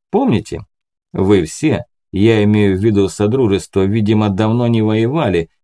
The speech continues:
раз забыли, как это делается. А мы воюем практически непрерывно, с разной интенсивностью.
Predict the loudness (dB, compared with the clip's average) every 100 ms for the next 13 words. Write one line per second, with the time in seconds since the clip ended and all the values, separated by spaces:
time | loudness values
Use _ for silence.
0 | _ -6 -2 -2 -2 -2 0 2 2 0
1 | -2 -2 -4 -4 -2 0 0 -2 -6 -12
2 | -12 _ _ _ _ -14 -8 -4 -2 0
3 | 0 0 0 0 0 0 -2 -4 -4 -4
4 | -2 -2 0 0 -2 0 0 -2 -4 -8
5 | -16 -16 -6 -2 -2 0 -4 -2 -2 0
6 | -2 -2 -2 -2 -2 -8 -14 -20